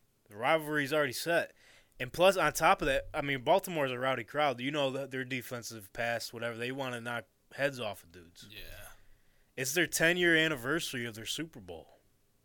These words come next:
Speaker 2: Yeah, there's probably gonna be some hits out on Deshaun
Speaker 1: So that
Speaker 2: Watson.
Speaker 1: crowd is gonna get, they're not gonna take it easy on him.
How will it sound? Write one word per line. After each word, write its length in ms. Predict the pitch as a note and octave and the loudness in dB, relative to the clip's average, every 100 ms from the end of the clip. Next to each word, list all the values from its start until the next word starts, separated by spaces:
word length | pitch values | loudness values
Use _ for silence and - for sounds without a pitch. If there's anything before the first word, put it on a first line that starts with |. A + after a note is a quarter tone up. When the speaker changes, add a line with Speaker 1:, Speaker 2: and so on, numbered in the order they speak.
| _ _ _ _ _ - | _ _ _ _ _ -18
Speaker 2:
Yeah, 200 | A2+ A2 | -12 -10
there's 220 | B2 B2 | -10 -10
probably 340 | C3+ F3+ F#3+ | -6 -6 -6
gonna 140 | F3+ F3+ | -8 -8
be 100 | E3+ | -6
some 180 | - C#3 | -6 -6
hits 260 | D3+ C#3+ | -8 -8
out 200 | G#2 G2 | -10 -12
on 220 | G2 G2 G2 | -14 -18 -14
Deshaun 200 | F#2+ G#2+ | -12 -6
Speaker 1:
So 220 | - C3 | 0 2
that 80 | C#3 | 6
Speaker 2:
Watson. 160 | G3 - | 4 6
Speaker 1:
crowd 280 | D#3+ F#3 F3 | 6 6 6
is 120 | C3+ | 0
gonna 240 | C#3 C#3+ | -4 -4
get, 300 | C3 C3 A2 - _ _ _ _ _ _ _ _ | -4 -4 -6 -12 _ _ _ _ _ _ _ _
they're 100 | - | 2
not 160 | D#3+ G#3+ | 6 6
gonna 120 | F3 | 6
take 220 | - F3 C#3 | 6 4 4
it 80 | |
easy 280 | C#3+ F#3 A#2+ | 0 0 -2
on 140 | G2+ G2 | -2 -6
him. 160 | F2+ | -10